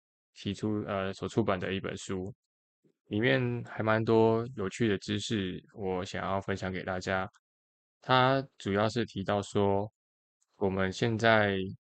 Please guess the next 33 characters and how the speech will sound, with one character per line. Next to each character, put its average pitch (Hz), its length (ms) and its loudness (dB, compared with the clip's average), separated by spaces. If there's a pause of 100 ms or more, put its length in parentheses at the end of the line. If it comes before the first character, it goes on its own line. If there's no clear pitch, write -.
(480)
经 110 200 -4
过 110 120 0
我 101 40 2
们 92 120 -2
现 107 180 0
在 101 140 2
的 92 100 0
学 92 320 -2
制 101 400 -4 (220)
以 98 140 -8
及 92 320 -4
产 95 260 -6
业 110 160 -4
的 95 160 -4
转 - 280 -8
换， 95 280 0 (840)
我 120 80 -4
们 92 360 -2
必 131 140 2
须 110 220 0
要 107 360 6 (460)
回 98 240 0
到 117 240 2
更 107 260 0
早 92 280 0
以 92 100 -4
前， - 340 -8 (600)
像 113 260 -2
是 101 220 -2
工 104 220 0
匠 101 280 0
一 92 80 -6
样， 98 260 0